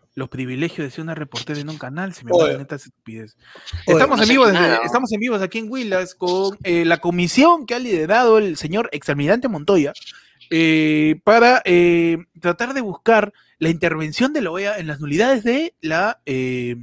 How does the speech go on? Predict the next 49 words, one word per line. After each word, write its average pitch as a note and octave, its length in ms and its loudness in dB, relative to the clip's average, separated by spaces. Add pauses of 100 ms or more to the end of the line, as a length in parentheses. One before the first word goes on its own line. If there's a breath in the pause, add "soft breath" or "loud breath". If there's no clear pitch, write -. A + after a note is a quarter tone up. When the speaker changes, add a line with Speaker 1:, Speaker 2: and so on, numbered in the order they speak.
(560 loud breath)
Speaker 1:
del, D#3+ 200 2
de, C#3+ 500 0
del, D3 200 -4
del D3 380 -4
completamente B3+ 840 -2
probado G3+ 720 2
y C#3+ 380 -4
totalmente A#3 680 -2
sin C#3 200 -12
fuera B3 220 2
de F3 80 0
discusión E3+ 500 -6
fraude G#3+ 480 4
de D3 120 -2
parte G3 280 2
del F#3+ 120 4
Partido D#3 260 -4
de F3+ 40 -6
Perú E3 160 -10
Libre G3+ 200 -10
en F3+ 60 -10
las D#3 120 -16
elecciones G3 480 -12
presidenciales. B2+ 680 -2 (360 loud breath)
Estamos F3+ 240 0
aquí G3 160 4
con F#3 140 4
el D3 60 4
se-, C3 180 -2
almirante C#3+ 340 0
Montoya G#3+ 520 2 (280 loud breath)
y A#3 180 0
con, B3 340 0
eh, C#3 440 2
el B2+ 140 -4
señor, E3+ 540 -2
eh, B2 640 -4 (840)
¿cómo D3+ 220 -12
se E3 100 -18
llama E3+ 120 -16
este E3 160 -18
huevón E3 280 -16
que C#3 100 -20
para D#3 180 -12
salir D3+ 180 -12
en D#3+ 60 -12
todos E3+ 120 -8
los E3 80 -10
programas? E3 360 -10